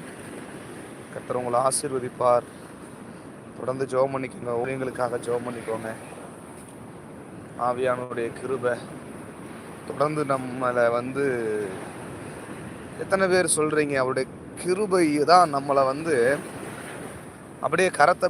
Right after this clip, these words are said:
பிடிச்சு அடுத்த கட்டத்துக்கு நேரா கொண்டு போகுது. ஏன் அப்படின்னா, அவருடைய கிருபை இல்லை அப்படின்னா நம்மளோட லைஃப் எப்படியோ, என் லைஃப் வந்து எப்படியோ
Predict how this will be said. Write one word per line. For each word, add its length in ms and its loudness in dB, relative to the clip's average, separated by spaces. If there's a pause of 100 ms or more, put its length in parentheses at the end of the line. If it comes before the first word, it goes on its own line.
பிடிச்சு 260 0
அடுத்த 320 6
கட்டத்துக்கு 420 0
நேரா 180 6
கொண்டு 280 0
போகுது. 400 -4 (1200)
ஏன் 160 8
அப்படின்னா, 520 4 (1160)
அவருடைய 340 2
கிருபை 720 6
இல்லை 340 4
அப்படின்னா 540 2
நம்மளோட 840 2
லைஃப் 320 4
எப்படியோ, 680 4 (800)
என் 200 8
லைஃப் 320 6
வந்து 360 4
எப்படியோ 460 6